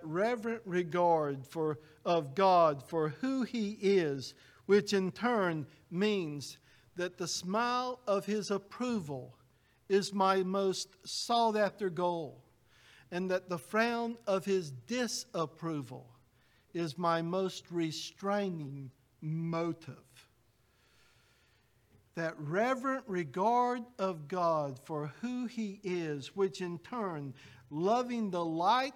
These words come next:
of his smile and hating the darkness of his frown, that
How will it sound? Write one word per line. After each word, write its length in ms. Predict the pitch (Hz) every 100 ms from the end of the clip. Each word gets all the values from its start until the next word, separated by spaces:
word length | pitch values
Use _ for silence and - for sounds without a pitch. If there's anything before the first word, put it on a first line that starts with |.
| -
of 180 | 233 208
his 160 | 208 196
smile 840 | - - 190 185 180 156 123 117 - _ - -
and 220 | 156 160
hating 560 | 151 233 233 220 214 180
the 220 | 175 170 135 127
darkness 800 | 202 247 233 147 151 143 - -
of 180 | 202 175
his 260 | 156 156 -
frown, 680 | - 190 180 170 147 117 120 - - - -
that 240 | 165 156